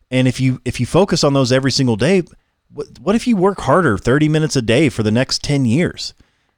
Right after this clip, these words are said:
I mean, Jesus, what would your life look like? You know,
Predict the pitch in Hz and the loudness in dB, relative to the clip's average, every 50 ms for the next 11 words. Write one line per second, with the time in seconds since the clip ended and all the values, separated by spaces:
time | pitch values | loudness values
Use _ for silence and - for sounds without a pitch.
0 | _ - 113 123 135 117 98 120 170 233 220 131 104 - - 160 175 190 190 147 | _ -14 -8 -6 -6 -4 0 0 2 2 2 0 -2 0 0 0 2 2 2 2
1 | 175 165 143 151 180 170 - 110 107 151 233 - - 156 92 - - - - - | 2 0 2 0 0 -2 -2 0 0 0 0 0 -2 -6 -6 -6 -8 -18 -20 -20
2 | _ _ _ _ _ _ _ _ _ _ - 113 113 117 139 180 233 247 | _ _ _ _ _ _ _ _ _ _ -4 -2 0 2 2 2 0 -2